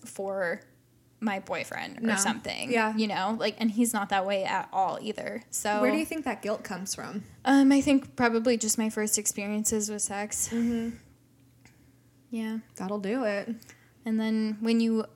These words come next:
Speaker 1: when those things are finally brought to the forefront of, like, "Oh, I didn't realize I've been, like, treating it like this,"
Speaker 2: Yeah.
Speaker 1: like, subconsciously,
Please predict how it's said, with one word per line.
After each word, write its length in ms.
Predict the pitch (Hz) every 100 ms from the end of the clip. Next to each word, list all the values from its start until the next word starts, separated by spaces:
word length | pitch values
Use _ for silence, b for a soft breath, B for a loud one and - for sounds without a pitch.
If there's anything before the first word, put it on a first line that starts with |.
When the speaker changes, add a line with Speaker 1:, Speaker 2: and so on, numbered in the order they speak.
| _
Speaker 1:
when 140 | 226 233
those 220 | 226 226
things 240 | 240 226
are 100 | 220
finally 420 | 208 208 202 202 196
brought 380 | 202 185 185
to 100 | - 196
the 100 | 190
forefront 800 | - 208 208 - 185 175 185
of, 140 | 208 202
like, 220 | 196 - -
"Oh, 200 | 311 285
I 100 | 208
didn't 260 | 277 285 180
realize 420 | 208 247 247 220
I've 180 | 202 196
been, 180 | 208
like, 240 | 202 185 -
treating 460 | - 202 214 277
it 140 | 208 -
like 240 | 160 -
this," 340 | 117 110 226 240
Speaker 2:
Yeah. 240 | 214 220 -
Speaker 1:
like, 200 | 208 170
subconsciously, 1160 | - 202 - 117 - - - 131 110 85 220